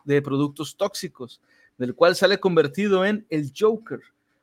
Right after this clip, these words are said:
Pronto, tras acabar con quienes lo traicionaron, tratará de hacerse con el control de toda la ciudad, para lo cual infecta productos de consumo habitual,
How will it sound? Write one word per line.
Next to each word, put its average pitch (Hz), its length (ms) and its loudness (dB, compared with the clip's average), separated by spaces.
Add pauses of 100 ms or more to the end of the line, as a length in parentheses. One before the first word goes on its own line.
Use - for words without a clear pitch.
(140)
Pronto, 202 460 0
tras 147 200 -2
acabar 139 360 0
con 190 140 -2
quienes 139 320 -4
lo 139 120 -2
traicionaron, 151 720 -2
tratará 131 400 -4
de 143 60 2
hacerse 147 360 -4
con 143 140 -6
el 123 100 -6
control 131 400 -6
de 160 120 -4
toda 139 180 -2
la 139 140 0
ciudad, 185 360 -4 (520)
para 262 160 4
lo 262 120 6
cual 220 300 4
infecta 196 600 0
productos 170 420 -4
de 180 100 -2
consumo 165 440 -2
habitual, 175 500 -2